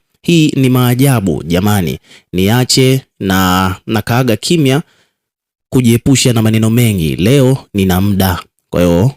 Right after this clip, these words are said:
Nifa anadai kwamba leo alikuwa na muda na ndo maana akaanza kujibizana na huyu Uncle T. Then akasema kwamba, "Yani mimi niko tayari kuacha kuongea ikiwa ataachana na mimi. Kila mtu aendelee na biashara zake kimpango wake." Huyo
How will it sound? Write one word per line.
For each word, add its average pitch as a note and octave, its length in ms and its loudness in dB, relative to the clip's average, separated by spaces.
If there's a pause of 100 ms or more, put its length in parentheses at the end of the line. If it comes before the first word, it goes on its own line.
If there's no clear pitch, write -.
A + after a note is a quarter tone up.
(120)
Nifa G2+ 260 -2
anadai G2 260 0
kwamba G2 300 -2
leo G#2+ 200 0
alikuwa E2+ 240 -2
na F2+ 100 0
muda B2 220 0
na E2+ 100 -4
ndo D#2+ 140 -4
maana G#2+ 380 0 (240)
akaanza G#2 520 -2
kujibizana G#2 640 0
na F#2 80 -4
huyu F#2+ 280 0
Uncle E2 220 -4
T. A1 260 -4
Then F3+ 200 0
akasema D3+ 300 0
kwamba, C3 320 0 (280)
"Yani F#3 280 2
mimi F3+ 220 0
niko D3+ 220 0
tayari A#2 540 0
kuacha B2+ 520 0
kuongea A#2 880 0 (260)
ikiwa C#3 680 0 (460)
ataachana G#2+ 840 0
na C3+ 100 0
mimi. F2+ 400 -2 (320)
Kila C#3+ 300 2
mtu C3+ 220 0
aendelee A2+ 360 0
na G#2+ 120 0
biashara F#2+ 400 -2
zake C3 360 0
kimpango E2 520 -8
wake." - 460 -6 (400)
Huyo G#2 400 0